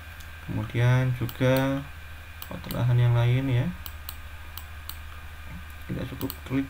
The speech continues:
di sini. Ada Puncak Argopuro, Tuf, ya, Kuarter, ya, usia batuannya.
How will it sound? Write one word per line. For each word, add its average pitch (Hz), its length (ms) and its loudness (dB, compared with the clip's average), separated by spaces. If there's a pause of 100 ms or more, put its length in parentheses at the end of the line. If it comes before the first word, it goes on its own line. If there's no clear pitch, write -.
di 123 140 0
sini. 123 180 6 (800)
Ada - 220 -6
Puncak - 280 -4
Argopuro, 117 720 2
Tuf, 135 160 0 (160)
ya, 120 160 -2 (300)
Kuarter, 120 500 0
ya, - 160 -2
usia - 480 -10
batuannya. - 500 -4